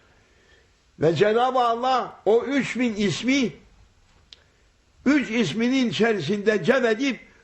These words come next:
ümmeti Muhammediye'ye takdim eyledi.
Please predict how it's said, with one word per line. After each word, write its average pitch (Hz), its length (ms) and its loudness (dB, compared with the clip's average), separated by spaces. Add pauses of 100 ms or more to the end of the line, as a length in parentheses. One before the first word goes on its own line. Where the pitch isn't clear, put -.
(140)
ümmeti 233 400 2
Muhammediye'ye 220 960 0 (340)
takdim 240 520 0
eyledi. 170 580 0